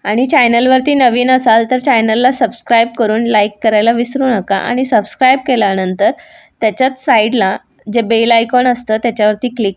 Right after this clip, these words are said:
करायलाही विसरू नका. आता आपलं बॅटर तर छान तयार झालेलं आहे. आता गॅसवरती तवा ठेवून घ्यायचा आणि त्याच्यावरती आपण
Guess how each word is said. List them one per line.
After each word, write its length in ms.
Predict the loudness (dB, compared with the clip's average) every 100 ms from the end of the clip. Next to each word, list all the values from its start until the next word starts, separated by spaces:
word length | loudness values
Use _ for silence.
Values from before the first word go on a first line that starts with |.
| -2
करायलाही 540 | 0 0 0 0 -2 -4 _ _
विसरू 340 | -4 -2 0 0
नका. 360 | 0 0 -2 -4 -10 _ _ _ _ _ _ _ _ _ _ _ _ _ _ _ _ -10
आता 160 | 0 2
आपलं 260 | 2 2 2
बॅटर 360 | 2 2 -2 -2
तर 80 | -2
छान 280 | 0 0 4
तयार 280 | 4 4
झालेलं 440 | 2 0 0 0 -2 -6 _ _ _ -4
आहे. 360 | 0 0 0 -4 _ _ _ _ -4
आता 300 | 2 2 4
गॅसवरती 520 | 4 2 2 -2 -2 -2 2
तवा 220 | 4 4
ठेवून 320 | 2 0 2
घ्यायचा 480 | 0 0 -2 -4 -4 -8 _ _ -4
आणि 220 | -2 -2
त्याच्यावरती 500 | -2 0 2 2 2
आपण 360 | 0 0 -2